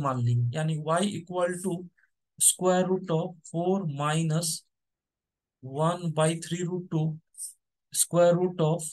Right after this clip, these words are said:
फ़ोर माइनस वन बाई थ्री root two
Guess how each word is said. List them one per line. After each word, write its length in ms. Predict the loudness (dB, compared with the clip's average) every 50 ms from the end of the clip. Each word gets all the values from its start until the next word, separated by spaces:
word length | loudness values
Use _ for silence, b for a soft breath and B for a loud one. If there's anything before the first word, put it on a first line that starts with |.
| -14 _ _ _ _ _ _ _ _ _ _ _ _ _ _ _ _ _ _ _ -4
फ़ोर 300 | -2 0 2 2 2 2 4 4
माइनस 680 | 4 4 4 4 4 4 2 2 2 0 -2 -4 -6 _ _ _ _ _ _ _ _ _ _ _ _ _ _ _ _ _ _ _ _ _ _ _ _ _ _ _ _ _ _ _ _ _ _ _ _ _ _ -4
वन 240 | 0 0 0 2 2
बाई 140 | 0 0 0
थ्री 240 | -2 -4 -4 -2 0
root 240 | 0 0 -2 -2 -4 -4
two 100 | -4